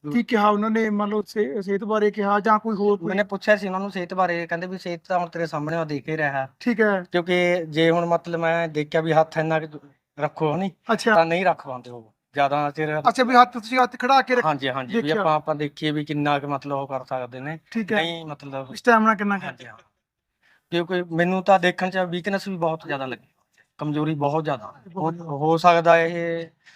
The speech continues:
Speaker 2: ਉਸ ਦਿਨ ਵੀ ਸ਼ੂਗਰ ਲੋ ਆਈ ਸੀ ਭਾਈ ਸਾਹਿਬ ਦੀ, ਤੇ ਉਹਦੇ ਕਰਕੇ ਵੀ, ਤੇ ਅੱਜ ਜਿਹੜਾ ਦਰਦ ਹੋ ਰਿਹਾ, ਬਲੱਡ ਆ ਰਿਹਾ ਹੈ, ਹੁਣ ਇਹਦਾ ਕੀ ਰੀਜ਼ਨ ਹੈ, ਇਹ ਹੁਣ ਟੈਸਟਾਂ ਤੋਂ ਬਾਅਦ ਹੀ ਪਤਾ ਲੱਗਦਾ।
Speaker 1: ਟੈਸਟਾਂ ਤੋਂ ਬਾਅਦ ਪ-,
Speaker 2: ਹਾਂ।
Speaker 1: ਪਤਾ ਲੱਗ-, ਪਤਾ ਲੱਗੂਗਾ। ਤੇ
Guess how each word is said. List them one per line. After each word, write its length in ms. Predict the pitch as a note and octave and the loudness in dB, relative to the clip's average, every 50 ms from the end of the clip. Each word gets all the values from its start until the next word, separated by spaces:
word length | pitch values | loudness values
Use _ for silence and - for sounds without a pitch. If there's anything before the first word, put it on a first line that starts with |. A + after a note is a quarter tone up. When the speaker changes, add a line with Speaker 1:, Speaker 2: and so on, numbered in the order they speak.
| - _ _ _ _ _ _ _ _ - | -20 _ _ _ _ _ _ _ _ -10
Speaker 2:
ਉਸ 160 | D#3+ C#3+ D3 | -8 -8 -6
ਦਿਨ 200 | C#3+ D3 D#3 D#3+ | -2 0 0 0
ਵੀ 120 | D#3+ E3 D#3+ | 0 -2 -2
ਸ਼ੂਗਰ 300 | - E3 D3+ C#3+ E3 D#3+ | -2 -4 0 0 0 2
ਲੋ 180 | D#3 D#3+ E3+ | 4 4 4
ਆਈ 120 | F3+ E3+ D#3+ | 4 4 2
ਸੀ 180 | D3 - E3 | 0 -6 -8
ਭਾਈ 160 | D#3+ F#3 F3 D#3+ | -6 -4 -6 -4
ਸਾਹਿਬ 280 | D3+ D#3+ D#3 D#3+ D#3 | -2 -2 -2 -2 -4
ਦੀ, 280 | D#3 E3 E3 E3 D#3+ - _ _ _ _ _ _ _ _ - | -6 -8 -8 -8 -8 -12 _ _ _ _ _ _ _ _ 0
ਤੇ 220 | D3+ D3+ D3 D3+ | 4 4 4 4
ਉਹਦੇ 340 | E3+ E3 D#3 C#3+ D3+ F3+ F3+ | 2 -2 -4 -2 0 0 2
ਕਰਕੇ 360 | F3+ E3+ D#3+ - - E3 E3 | 2 0 0 0 -6 -6 -6
ਵੀ, 220 | D#3+ E3 E3 D#3+ | -4 -4 -4 -6
ਤੇ 260 | D#3+ - D#3+ D#3+ D#3+ D#3 | -4 0 2 4 4 4
ਅੱਜ 160 | D3 C#3+ D#3+ | 4 2 0
ਜਿਹੜਾ 280 | D#3+ D3+ D#3 D3+ E3+ | 0 0 0 -2 -2
ਦਰਦ 320 | E3 D#3+ D3+ D3 - - D#3 | 0 0 -2 -4 -4 -6 -10
ਹੋ 200 | D3 C#3+ D3 D3 | -8 -8 -6 -2
ਰਿਹਾ, 200 | D#3+ D#3+ D#3 D3+ | 0 0 0 0
ਬਲੱਡ 340 | D3 D3 C#3+ C#3 C3+ C3+ C#3 | 0 -4 -6 -6 -6 -4 -4
ਆ 160 | C#3 C#3+ C#3 | -4 -4 -2
ਰਿਹਾ 140 | D3+ D#3 D#3 | 0 0 0
ਹੈ, 180 | D3 D3 C#3 C3 | 0 -2 -6 -8
ਹੁਣ 140 | C#3+ D3+ D3 | -8 -8 -6
ਇਹਦਾ 180 | D3 D3 E3 | -4 -4 -4
ਕੀ 220 | E3 E3 D#3 D3+ C#3+ | -4 -4 -8 -8 -8
ਰੀਜ਼ਨ 300 | C#3+ C3+ C3 C#3+ D3 D3+ | -8 -8 -8 -8 -6 -6
ਹੈ, 240 | D3+ D3 C#3+ C#3+ _ _ - | -6 -6 -8 -10 _ _ -12
ਇਹ 100 | C#3+ D3+ | -8 -6
ਹੁਣ 120 | D3 D3 C#3+ | -6 -6 -4
ਟੈਸਟਾਂ 360 | - D3+ C#3 - - D#3 D3 | -4 -4 -4 -4 -6 -8 -8
ਤੋਂ 100 | D3+ C#3+ | -6 -4
ਬਾਅਦ 200 | C3+ C#3 C#3 C#3+ | -2 -2 -2 -2
ਹੀ 140 | D#3+ D3+ D3 | -4 -8 -8
ਪਤਾ 180 | - - - | -10 -10 -12
ਲੱਗਦਾ। 160 | A2+ - - _ _ _ _ _ _ _ _ _ - | -12 -12 -14 _ _ _ _ _ _ _ _ _ -6
Speaker 1:
ਟੈਸਟਾਂ 280 | - G#3 F#3+ - G#3 G3 | -6 -6 -6 -4 -6 -6
ਤੋਂ 80 | G3 | -4
ਬਾਅਦ 180 | F#3+ F#3+ F#3+ G3 | -2 -4 -4 -4
ਪ-, 120 | - G3+ F#3+ | -6 -8 -8
Speaker 2:
ਹਾਂ। 100 | - G3+ | -8 -8
Speaker 1:
ਪਤਾ 100 | E3+ G3 | -8 -8
ਲੱਗ-, 200 | F3 F3+ E3 _ - | -10 -10 -12 _ -12
ਪਤਾ 180 | G#3+ - G3 F#3 | -10 -6 -6 -6
ਲੱਗੂਗਾ। 400 | F3 D#3+ D3+ F3 E3 F3 F3 E3 _ - - - - _ _ - | -8 -8 -12 -10 -10 -10 -10 -12 _ -20 -20 -20 -20 _ _ 2
ਤੇ 380 | C4+ B3+ B3 A#3+ A#3 A#3 A#3 | 4 6 6 8 6 6 4